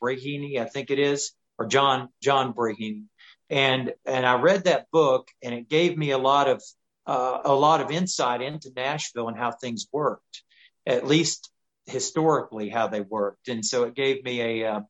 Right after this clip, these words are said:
it gave me somewhere to begin to say, "This is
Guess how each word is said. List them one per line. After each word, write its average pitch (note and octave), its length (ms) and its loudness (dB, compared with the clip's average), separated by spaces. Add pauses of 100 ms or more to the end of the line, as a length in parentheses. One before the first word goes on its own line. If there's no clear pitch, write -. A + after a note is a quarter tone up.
(340)
it C3+ 80 -6
gave D3+ 200 4
me A#2+ 100 -4
somewhere D#3+ 500 0
to A#2+ 80 -2
begin A#2+ 680 -6
to A2 80 -10
say, A#2 460 -4 (120)
"This C#3 220 -2
is A2+ 280 -6